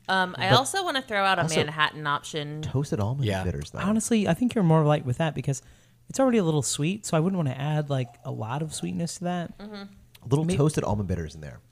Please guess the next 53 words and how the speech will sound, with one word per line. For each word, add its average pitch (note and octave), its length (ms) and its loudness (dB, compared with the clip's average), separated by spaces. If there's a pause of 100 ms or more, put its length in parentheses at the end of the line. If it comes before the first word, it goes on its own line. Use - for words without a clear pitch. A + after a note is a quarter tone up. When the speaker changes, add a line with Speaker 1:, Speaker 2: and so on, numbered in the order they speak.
(400)
Speaker 4:
To-, - 160 -12 (140)
who, D3 280 -8 (140)
that's C#3 220 -8
a - 40 -2
thing? F3 380 -12
I - 40 -8
Speaker 2:
Yeah, A2+ 100 2
Speaker 4:
didn't G2+ 80 0
Speaker 2:
we, A#2 60 2
Speaker 4:
know A2 40 -4
that - 80 -8
Speaker 2:
it - 40 -4
Speaker 4:
was G#2+ 100 0
Speaker 2:
just, D3 160 4
Speaker 4:
a - 20 0
thing. - 80 6
Speaker 2:
it B2 60 6
just D3+ 180 0
came F#3+ 140 4
out - 20 6
Speaker 3:
There's A2+ 120 6
Speaker 2:
recently, D#3+ 260 2
and B2 80 4
we, F2+ 80 4
and G2 100 2
I G2+ 60 4
bought F#2 200 6
a F2+ 40 4
bottle. D#2 360 -2
Speaker 4:
How A3+ 120 2
did - 80 6
you - 60 8
Speaker 3:
all A2+ 200 8
of G#2+ 160 0
the G#2+ 80 2
bitters. F2+ 480 -4 (140)
Speaker 4:
I E3 40 -2
mean, E3 140 4
y-, D#3+ 100 -2 (220)
I C#3+ 60 0
mean, C3+ 160 4
I'm E3 100 4
the E3 80 6
marzipan A#2+ 500 0
dude, G#2+ 300 -10
so A2+ 140 -8
I A2+ 40 -4
need B2+ 160 -4
to G#2+ 60 -10
get G#2 200 -10
some A2+ 120 -10
of G#2 80 -10
that. B2 240 -8